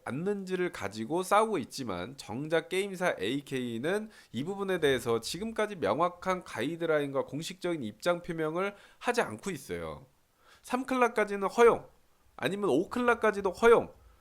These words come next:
이렇게 딱 가이드라인을 제시해서 못 박아주면 유저들끼리 서로 눈치 주고 눈치 보고 이럴 필요가 없잖아요. 이런 상황을 근데 에이케이가 아는 건지 모르는 건지 그냥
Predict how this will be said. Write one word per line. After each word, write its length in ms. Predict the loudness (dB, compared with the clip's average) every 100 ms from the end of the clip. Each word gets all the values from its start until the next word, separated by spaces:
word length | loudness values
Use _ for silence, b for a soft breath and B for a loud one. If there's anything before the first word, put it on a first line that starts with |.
| b b
이렇게 300 | -4 -2 2
딱 180 | 2
가이드라인을 760 | 2 0 0 4 4 4 0 -4
제시해서 460 | -4 -2 -4 -4
못 200 | -6 -4
박아주면 920 | 0 2 2 0 -2 2 2 2 0 -4
유저들끼리 560 | 6 6 6 2 -6
서로 360 | -2 -2 0 -2
눈치 340 | -2 -4 -6
주고 280 | -6 -4 -4
눈치 320 | -6 -6 -6
보고 600 | 0 0 2 2 2 0 B B B
이럴 320 | -2 4 4 4
필요가 360 | 2 2 0
없잖아요. 640 | -2 0 0 0 -4 -10 -10
이런 260 | -2 -2
상황을 460 | -2 0 2 2 0
근데 400 | -2 2 4 4 B B 0
에이케이가 520 | 2 2 0 0 0
아는 160 | -2
건지 360 | 0 -2 -4 -10
모르는 340 | -4 -2 -2
건지 220 | -2 -4 -4
그냥 380 | -2 0 0